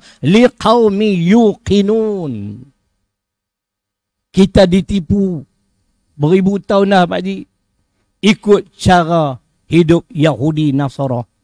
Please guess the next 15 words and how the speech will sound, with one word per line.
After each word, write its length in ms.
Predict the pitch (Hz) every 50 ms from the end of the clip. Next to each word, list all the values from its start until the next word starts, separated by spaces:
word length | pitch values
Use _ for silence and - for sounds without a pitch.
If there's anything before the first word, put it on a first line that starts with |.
| _ _ _ _ _ _ _ _ _ _ _ _ _ _ _ _ _ _ _ _ _ _ _ _ _
Hadis 400 | - 180 190 180 185 220 190 170
yang 160 | 175 185 175
bermaksud 640 | 180 180 185 185 190 165 139 - 202 202 196 - - _ _ _ _ _ _ _ _ _ _ _ _ _ _ _ _ _ _ _ _ _ _ _ -
manusia 920 | 151 185 196 170 165 185 196 196 - - - 202 214 214 208 208 208 - - _ _ _ _ _ _ _ _ _ _ _ _ _ _ -
yang 320 | 160 175 190 180 175 135 - _ _ _ -
paling 480 | 202 196 196 190 190 202 196 185 170
dibenci 640 | 160 190 185 156 139 202 214 214 - - - 220 202
oleh 200 | 190 185 196 196
Allah, 360 | 165 180 185 180 175 143 - _ _ _ _ _ _ _ _ _ _ _
dimurkai 760 | 143 185 214 208 196 214 214 196 - - 220 208 208 233 240
Allah 440 | - 247 254 247 247 240 185 - - _ _ _ _ _ _ _ _ _ _ _ -
ialah, 480 | 156 175 185 185 180 175 180 175 123 - - _ _ _ _ _ _ _ _
ha, 160 | - 101 98
dengar 280 | 110 151 190 202 190 170 180
elok, 320 | 185 190 180 151 -